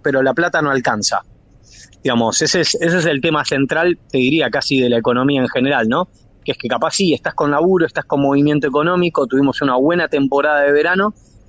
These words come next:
pero así todo la plata no alcanza. Eso por efecto de la inflación, porque no pudieron actualizar los precios a la par de lo que le aumentaron algunos costos en dólares.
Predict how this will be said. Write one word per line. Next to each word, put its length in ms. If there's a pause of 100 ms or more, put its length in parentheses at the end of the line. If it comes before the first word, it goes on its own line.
(160)
pero 200
así 220
todo 260
la 140
plata 280
no 220
alcanza. 560
Eso 220
por 160
efecto 300
de 60
la 60
inflación, 460
porque 220
no 80
pudieron 260
actualizar 460
los 120
precios 400 (280)
a 100
la 100
par 180
de 60
lo 140
que 80
le 240 (100)
aumentaron 540
algunos 320
costos 380
en 100
dólares. 640